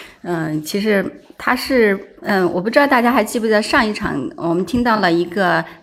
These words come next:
倒 U 字形模型，就是说一个规律，就是说不管什么事情，你发展到了一个顶点，你，它就会可能会走向一个下的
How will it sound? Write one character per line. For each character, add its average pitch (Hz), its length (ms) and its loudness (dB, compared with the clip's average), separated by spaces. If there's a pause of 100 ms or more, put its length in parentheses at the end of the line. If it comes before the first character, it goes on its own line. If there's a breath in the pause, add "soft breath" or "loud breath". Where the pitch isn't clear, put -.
倒 247 240 4
U 233 260 0
字 233 160 -4
形 180 200 -4
模 165 340 -2
型， 123 420 -10
就 190 160 -4
是 170 160 -6
说 190 300 -2 (440 loud breath)
一 196 80 -4
个 190 120 -6
规 220 220 2
律， 214 340 0
就 208 100 -6
是 208 60 -4
说 208 140 -2
不 294 180 -4
管 180 200 0
什 175 140 -6
么 185 80 -4
事 220 160 -4
情， 170 380 -4
你 170 100 -2
发 214 220 -2
展 160 200 -4
到 180 200 -2
了 160 160 -4
一 165 140 -6
个 190 140 -6
顶 175 240 -6
点， 151 300 -8
你， 139 340 -8
它 214 160 -8
就 208 160 -4
会 196 140 -6
可 170 200 -10
能 156 160 -6
会 175 340 -4 (340 loud breath)
走 147 200 -4
向 165 320 -2
一 165 140 -4
个 175 140 -4
下 185 320 -2
的 139 400 -10